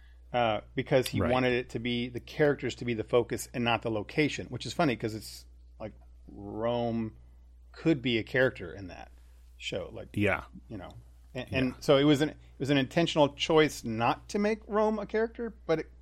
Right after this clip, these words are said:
Speaker 1: kinda was anyway. Um, so anyway,
Speaker 2: Right.
Speaker 1: that's why he went black and white instead of color, which I found interesting.
Speaker 2: Yeah, may-, maybe it was so much,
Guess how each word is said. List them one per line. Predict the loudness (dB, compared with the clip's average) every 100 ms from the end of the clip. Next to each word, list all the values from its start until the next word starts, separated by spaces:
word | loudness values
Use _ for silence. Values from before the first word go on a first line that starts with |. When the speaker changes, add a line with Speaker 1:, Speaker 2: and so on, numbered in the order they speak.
| -20 -8
Speaker 1:
kinda | -2 0
was | 2 2 0
anyway. | 0 2 2 2 -4 -20 -20 -20 -20 -4
Um, | 2 2 0 -10 -20 -20 -12
so | 0
anyway, | 2 4
Speaker 2:
Right. |
Speaker 1:
that's | 0 0
why | 0
he | 0
went | -6 -6
black | -4 -4
and | -4
white | -10 -10
instead | -14 -18
of | -16
color, | -14 -14 -14
which | -14
I | -12
found | -12 -14 -18 -18
interesting. | -16 -16 -16 -18 -20 -6
Speaker 2:
Yeah, | -2 -2 -4 -4
may-, | 4 4 2
maybe | -4 0 4 8 8 6 4
it | 4
was | -2 -2
so | 0 4 4 4
much, | 4 2 -2 -4 -4